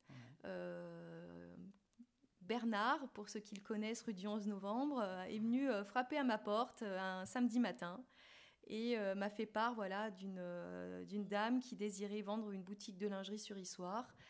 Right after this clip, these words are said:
Speaker 2: Euh, à ce moment-là, je cherchais un local,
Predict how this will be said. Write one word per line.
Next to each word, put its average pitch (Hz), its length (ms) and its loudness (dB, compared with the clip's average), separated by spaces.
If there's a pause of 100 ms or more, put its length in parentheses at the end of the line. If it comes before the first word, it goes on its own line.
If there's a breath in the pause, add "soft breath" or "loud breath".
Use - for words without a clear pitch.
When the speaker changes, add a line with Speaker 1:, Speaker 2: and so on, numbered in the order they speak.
(460 loud breath)
Speaker 2:
Euh, 180 300 -4
à 214 120 2
ce 214 140 2
moment-là, 226 380 4
je 202 100 -2
cherchais 220 320 -2
un 240 80 2
local, 196 460 -2